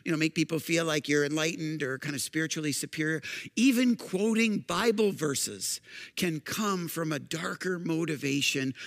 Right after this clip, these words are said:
of wanting people to see you in a certain spiritual light. And I just want us to get honest with what it is we're doing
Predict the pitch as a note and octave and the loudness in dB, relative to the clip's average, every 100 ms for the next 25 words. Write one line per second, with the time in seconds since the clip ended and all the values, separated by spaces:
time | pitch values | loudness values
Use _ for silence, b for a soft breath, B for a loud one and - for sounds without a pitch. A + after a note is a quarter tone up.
0 | B C3+ A#2 C3+ D#3 D#3+ - D3+ C#3 C#3 | B -6 -4 -4 -2 -2 0 -4 -4 -6
1 | C3+ - C#3 C3+ C3 B2 - C3+ C3+ B2+ | -4 -2 0 0 -2 -4 -8 -4 -2 0
2 | - C#3+ C#3+ B2 - B B B - - | 0 -2 -2 -6 -6 B B B -8 -4
3 | C#3+ C3 B2+ A#2 - G#2 G2 - _ _ | 0 0 0 -2 -4 -4 -6 -10 _ _
4 | _ _ _ _ _ _ _ _ _ - | _ _ _ _ _ _ _ _ _ -14
5 | - D3 G3+ G3 D3+ E3+ F3 - E3 C#3+ | -4 0 2 2 2 2 2 2 -2 -2
6 | C#3+ - C#3+ D3+ D3 G#2+ - - B2+ A#2+ | -2 -2 -2 0 0 -2 -4 -2 -2 -2
7 | - B B B - C#3 F#3 F3+ E3 D3+ | -8 B B B -4 0 0 2 0 0
8 | D3+ B2 D#3+ D3+ B2 B2 | -2 0 0 2 0 -2